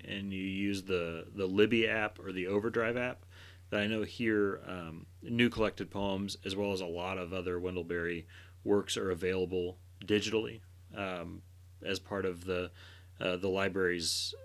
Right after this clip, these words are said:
uh, effort to, yeah, make ebooks and audiobooks available. So if you can get a copy to support Counterpoint Press, that's great, but also supporting your local library through using the Libby app or using Overdrive,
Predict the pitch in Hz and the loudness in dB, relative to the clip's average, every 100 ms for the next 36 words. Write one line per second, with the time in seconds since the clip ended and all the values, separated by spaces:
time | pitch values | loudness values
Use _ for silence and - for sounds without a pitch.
0 | - - 82 - 113 110 98 - 85 85 | -14 -8 -6 -4 -4 0 -2 -2 -8 -8
1 | - - - - 110 123 113 110 113 107 | -10 -8 -8 -10 -8 0 0 0 -2 0
2 | 101 - 92 92 95 92 98 - 110 107 | 0 0 -4 -2 0 0 -2 -2 0 0
3 | 127 143 - 104 90 - - - - - | 0 -2 0 2 2 -2 -18 -18 -20 -8
4 | - 127 117 107 110 113 - 104 - 113 | -6 -4 -2 4 6 6 2 0 0 -8
5 | - - - - - 104 107 - 104 104 | -10 -20 -10 -4 -2 0 -2 -2 -8 -8
6 | 104 101 104 104 - 98 - 110 110 101 | -8 -10 -6 -6 -6 -6 0 0 0 -2
7 | 104 117 101 - - 104 101 95 98 92 | 0 2 2 0 0 -2 0 0 0 0
8 | 90 90 92 90 87 85 98 92 92 87 | -2 0 0 0 0 -4 -6 -4 -2 -4
9 | 87 87 - - - 95 92 90 98 95 | -6 -8 -16 -20 -10 0 2 4 2 2
10 | 92 92 92 87 - 78 85 87 85 82 | 0 0 -2 -2 -6 -6 -4 -4 -6 -6
11 | 87 87 82 82 80 80 | -4 -4 -2 -4 -4 -6